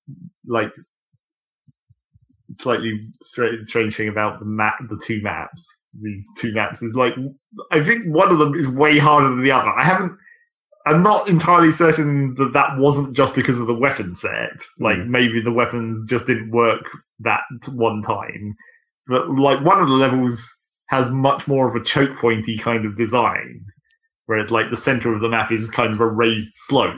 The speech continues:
Speaker 1: so that kind of
Speaker 2: Right,
Speaker 1: naturally
Speaker 2: yeah.
Speaker 1: creates a choke point at the bottom of the slope. Whereas the other map is pretty much just a square and anything can come from anywhere.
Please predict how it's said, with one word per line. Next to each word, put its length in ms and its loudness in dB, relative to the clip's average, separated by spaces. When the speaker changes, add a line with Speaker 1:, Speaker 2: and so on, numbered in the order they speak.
Speaker 1:
so 200 -8
that 180 0
kind 160 0
of 80 0
Speaker 2:
Right, 140 4
Speaker 1:
naturally 340 2
Speaker 2:
yeah. 100 -2
Speaker 1:
creates 300 0
a 40 -4
choke 240 0
point 240 -2
at 100 -2
the 60 -8
bottom 260 -2
of 100 -10
the 80 -4
slope. 360 -2
Whereas 180 2
the 80 6
other 100 4
map 160 0
is 100 0
pretty 180 0
much 160 2
just 140 0
a 60 -2
square 340 2
and 100 0
anything 280 2
can 140 0
come 180 2
from 140 0
anywhere. 600 2